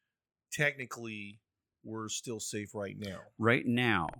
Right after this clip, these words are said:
Speaker 2: yes. Mo-,
Speaker 1: But
Speaker 2: most people are safe, but as you're gonna say,
Speaker 1: Right.
Speaker 2: it, when they start putting the delivery mechanism in the meat,
Speaker 1: Yes.
Speaker 2: now we got a problem.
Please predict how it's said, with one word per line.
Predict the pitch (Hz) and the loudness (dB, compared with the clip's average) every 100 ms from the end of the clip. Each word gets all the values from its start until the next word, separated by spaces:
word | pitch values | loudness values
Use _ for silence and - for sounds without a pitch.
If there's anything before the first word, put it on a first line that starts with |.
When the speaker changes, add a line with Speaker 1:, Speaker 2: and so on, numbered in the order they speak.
| - - | -16 -8
Speaker 2:
yes. | 104 95 65 - 107 | -2 0 0 -4 0
Mo-, | 127 | 4
Speaker 1:
But | 143 113 131 | 4 4 2
Speaker 2:
most | 143 - | 2 0
people | - 120 107 95 | -2 -2 -2 -2
are | 95 | 0
safe, | 90 - 120 90 - | 0 0 0 -2 -4
but | 113 104 - _ _ _ _ _ - | -2 -2 -4 _ _ _ _ _ -4
as | 107 104 | -2 -2
you're | 123 127 | -2 0
gonna | 147 147 151 | 0 0 0
say, | - 185 - - - _ - | 0 2 0 -4 -14 _ -10
Speaker 1:
Right. | 107 104 - | -8 -8 -4
Speaker 2:
it, | 113 - _ - | -4 -6 _ -2
when | 110 117 | 0 2
they | 131 | 2
start | 151 - 165 - | 0 0 -2 -2
putting | 165 143 135 113 | 0 0 0 0
the | 113 | -2
delivery | 98 101 104 135 220 180 131 104 | -2 -4 -2 0 0 0 0 0
mechanism | 95 95 - 90 87 87 - 92 90 _ _ | 0 -4 -4 -8 -6 -6 -6 -8 -10 _ _
in | 101 101 90 | -4 -4 -4
the | |
meat, | 90 92 85 - - - - | -6 -6 -6 -8 -14 -16 -10
Speaker 1:
Yes. | 107 98 - - | -8 -8 -10 -6
Speaker 2:
now | 101 110 110 | 0 0 0
we | 104 - | -4 -8
got | 87 85 | -10 -12
a | - | -12
problem. | - 92 76 - | -8 -6 -8 -12